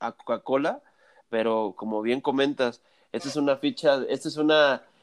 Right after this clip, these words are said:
hilera de fichas de dominó, y, y, y cae una y, y caen varias, y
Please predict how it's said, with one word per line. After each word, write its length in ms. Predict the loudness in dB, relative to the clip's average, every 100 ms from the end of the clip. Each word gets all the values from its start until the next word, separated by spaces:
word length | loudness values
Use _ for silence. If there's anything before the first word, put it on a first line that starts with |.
| _
hilera 400 | 0 6 8 8
de 80 | 6
fichas 320 | 0 -4 -4
de 60 | -2
dominó, 560 | -2 -2 -2 -2 -4 _ -20 _ _ _ _ _ _ _ _
y, 60 | -14 -8
y, 260 | -2 0 0
y 140 | -4 4
cae 260 | 6 8
una 300 | 6 6 4
y, 300 | 4 0 -4
y 80 | -2
caen 260 | 0 2 2
varias, 500 | 2 2 0 -2 -10
y 400 | -14 -12 -16